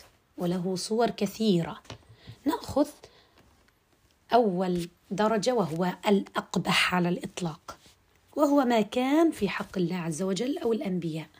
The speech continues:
الآن ما كان في حق الله عز وجل، لما أبدأ أقوال الكفار، أنا أبدأ أقوال الكفار وأقول مثلا أستأنف، يعني أبتدئ بعزير بن الله،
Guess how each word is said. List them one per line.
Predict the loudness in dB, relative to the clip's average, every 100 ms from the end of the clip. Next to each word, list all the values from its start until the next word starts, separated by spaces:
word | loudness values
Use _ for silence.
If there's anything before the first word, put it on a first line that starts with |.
| -20 -20 _ _ _ _ _ _ _ -20 _ -6
الآن | 4 8 8
ما | 6
كان | 6 6 6
في | 4
حق | 0 0 4
الله | 6 8 6 4
عز | 2 2
وجل، | 2 4 4 4 2 _ _ _ _ _ _ 0
لما | 4 4 4 4
أبدأ | 4 4 2 2
أقوال | -6 0 6 8 8 8
الكفار، | 6 2 0 0 2 4 4 0 2
أنا | 4 4 0
أبدأ | 0 0 0 -2
أقوال | -6 -2 2 2
الكفار | 2 -4 -8 0 0 0
وأقول | -4 -2 2 2
مثلا | 2 0 0 0 -4 _ _ _ _ -2
أستأنف، | 2 4 4 6 6 4 -6 -10 -4
يعني | 0 2 0
أبتدئ | 0 0 4 2 2 -14 -20 -20 -20 _ 2 2 0 _ _ _ _ _ _ _ 0
بعزير | 2 4 2 2
بن | 4 6
الله، | 6 4 0